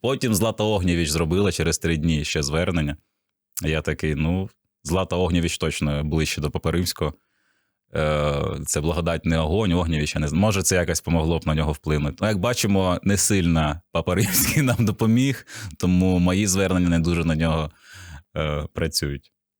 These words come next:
Так. Ну і що, е, і с-, і страшне, і смішне, це, напевно, е, як я батьків намагався вмовити, е, виїхати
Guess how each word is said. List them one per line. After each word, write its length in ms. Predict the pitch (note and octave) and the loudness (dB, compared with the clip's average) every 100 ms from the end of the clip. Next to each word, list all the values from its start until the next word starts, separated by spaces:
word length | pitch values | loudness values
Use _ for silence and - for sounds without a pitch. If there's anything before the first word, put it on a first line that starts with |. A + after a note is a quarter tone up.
| _ _ | _ _
Так. 180 | D2 D2+ - - - - | -8 -8 -14 -20 -8 0
Ну 180 | C#3+ | 2
і 340 | E3+ A#2+ - - | 2 2 0 -2
що, 300 | - D2+ D#2 - | -2 -2 -2 -2
е, 220 | E2+ F2 | 0 2
і 60 | F2+ | 2
с-, 280 | - F2 - - _ _ _ - | 0 -2 -4 -10 _ _ _ -4
і 80 | |
страшне, 440 | F2+ - - A#2+ A2+ | -2 0 0 2 2
і 60 | |
смішне, 600 | G2 G2 - G2 G#2 G#2+ G#2 _ _ _ _ _ _ _ - - | 2 0 0 0 0 0 -4 _ _ _ _ _ _ _ -12 -4
це, 140 | F2+ | 0
напевно, 720 | E2+ D#2 E2+ E2+ E2 D#2+ D2 - D#2+ | 0 0 0 2 4 2 0 -6 -6
е, 160 | D#2+ | -2
як 180 | E2 E2 | -2 -2
я 60 | E2 | -2
батьків 580 | E2+ - A2 F#2 - - | -2 -2 -2 -2 -6 -4
намагався 500 | E2 E2 D#2+ D#2+ D#2 | 0 0 0 0 0
вмовити, 720 | E2 D#2+ D#2+ - D#2+ D#2 D2+ - | 0 2 0 -2 -2 0 -4 -6
е, 300 | D#2 D#2 D#2 D#2 D#2+ D#2+ | -2 0 0 0 -2 -4
виїхати 720 | D#2 F2 D#2 - D2 - | -2 0 0 -2 -6 -6